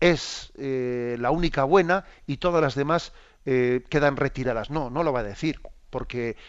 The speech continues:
no tenemos el don del Espíritu Santo para las traducciones, ¿eh? <laughs> Digamos que el Espíritu Santo ha dado el don para el texto original, pero luego la Iglesia no se considera, ¿eh? con, pues, con el carisma de decir,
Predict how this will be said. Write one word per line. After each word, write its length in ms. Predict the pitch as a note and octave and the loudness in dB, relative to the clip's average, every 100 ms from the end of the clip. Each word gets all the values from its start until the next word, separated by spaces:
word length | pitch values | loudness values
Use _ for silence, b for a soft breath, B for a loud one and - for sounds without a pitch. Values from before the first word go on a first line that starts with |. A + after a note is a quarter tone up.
| B | B
no 240 | B2+ C3+ D3+ | -6 -2 0
tenemos 420 | D#3+ D3+ D3 - | 2 2 0 -2
el 100 | C3 | 0
don 160 | D3 C#3 | 2 2
del 120 | C3 | 0
Espíritu 460 | B2+ - C3+ C3+ B2 | -2 -2 -2 -2 -2
Santo 480 | - C#3 C3 C3 A2+ B B - | 2 2 0 -4 -4 B B -2
para 180 | B2+ C3 | 0 2
las 220 | B2 - | 0 0
traducciones, 920 | B2+ A#2+ B2+ - G3 E3 - - - - | -2 -2 -6 0 0 0 -6 -12 -16 -10
¿eh? 160 | D#3+ A#3+ - | -10 -10 -14
<laughs> 80 | - | -6
Digamos 440 | D3+ G3 D#3 D3 | -4 0 0 0
que 160 | - B2+ B B - | 0 -2 B B -6
el 140 | A#2 | -6
Espíritu 420 | A#2 - D#3 D#3+ | -2 -2 -2 -2
Santo 340 | E3+ E3 E3+ E3 | -2 -2 -2 0
ha 80 | C3+ | 2
dado 220 | D3 D3+ | 2 2
el 100 | D3 | 0
don 280 | E3 F3+ G3+ B B B - _ | 0 0 -4 B B B -20 _
para 200 | C#3 A#2+ | 0 0
el 120 | A#2+ | 2
texto 300 | F3+ E3+ - | 2 2 0
original, 640 | D3+ C3+ A#2+ C3 E3+ B2+ G#2+ B B - | -2 -2 -4 2 2 2 -6 B B -2
pero 220 | C3+ C3+ | 4 4
luego 200 | C3 E3 | 6 4
la 80 | F3+ | 4
Iglesia 280 | E3+ F3+ G3+ | 2 0 -2
no 80 | G3+ | -2
se 100 | E3+ | -4
considera, 640 | D#3+ B2+ - B2 B2+ A#2 - b b | -4 -4 -4 -2 0 0 -4 b b
¿eh? 160 | B2+ C#3+ | -10 -8
con, 640 | - B2 A#2+ A#2 A2+ A2 - | -6 -6 -6 -8 -10 -12 -12
pues, 140 | A2+ | -8
con 180 | - A#2+ | -8 -6
el 120 | A#2+ | -6
carisma 580 | A#2+ C#3+ C#3 C3 D3 - - | -2 -2 -4 -4 -4 -4 -4
de 160 | B2+ | -4
decir, 540 | B2 A2+ C3 B2+ A2+ | -4 -6 -4 -2 -4